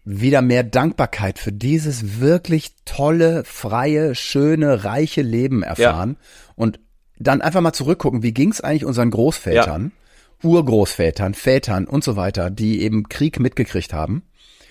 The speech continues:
Speaker 1: Und ich glaube, dafür, darum geht's und dafür ist dein Buch so gut, die, die Unterschiede allein zwischen den Rädern, ich finde, das ist eigentlich das. Also wenn man die Räder von neunzehnhundertneunzehn anguckt und dann dein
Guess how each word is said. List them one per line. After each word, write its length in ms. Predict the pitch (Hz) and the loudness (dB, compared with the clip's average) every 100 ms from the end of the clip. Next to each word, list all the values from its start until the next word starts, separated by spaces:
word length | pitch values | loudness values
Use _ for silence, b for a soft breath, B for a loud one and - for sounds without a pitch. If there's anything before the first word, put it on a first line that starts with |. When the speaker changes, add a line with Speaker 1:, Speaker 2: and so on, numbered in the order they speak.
| b b b b _ | b b b b _
Speaker 1:
Und 340 | 110 110 - - _ _ _ | -2 -2 -4 -18 _ _ _
ich 180 | 117 - | -8 0
glaube, 260 | 127 151 147 | 4 4 4
dafür, 260 | 147 160 | 2 0
darum 420 | 131 117 143 160 | -4 0 2 2
geht's 220 | 139 160 139 | 2 2 2
und 80 | |
dafür 220 | 123 131 123 | 2 2 -2
ist 160 | - | 0
dein 260 | 139 139 117 _ | 2 2 -2 _
Buch 180 | 143 165 | -2 -2
so 160 | - 139 | 0 -2
gut, 280 | 131 175 135 | 0 -2 0
die, 240 | 139 - b b b b b _ _ _ | -2 -2 b b b b b _ _ _
die 180 | - 120 | -4 0
Unterschiede 640 | - 240 233 - 170 123 - | 2 4 2 2 2 2 0
allein 300 | 131 175 208 | 0 0 0
zwischen 260 | 208 185 | 0 0
den 160 | 175 160 | 0 2
Rädern, 420 | 135 143 165 117 | 2 2 2 0
ich 100 | - | -2
finde, 200 | 170 143 | -2 0
das 160 | 151 160 | 0 0
ist 100 | 143 | -2
eigentlich 300 | 135 127 - | -4 -4 -6
das. 240 | - - | -6 -4
Also 160 | 117 110 | -6 -4
wenn 100 | 123 | -2
man 60 | |
die 100 | 131 | -2
Räder 300 | 143 131 160 | 0 2 2
von 120 | 156 147 | 2 0
neunzehnhundertneunzehn 500 | 147 113 143 175 - | 2 2 2 0 -2
anguckt 280 | 156 160 | -2 -2
und 160 | 135 117 | -2 2
dann 180 | 135 123 | 0 2
dein 360 | 131 143 165 | 2 2 0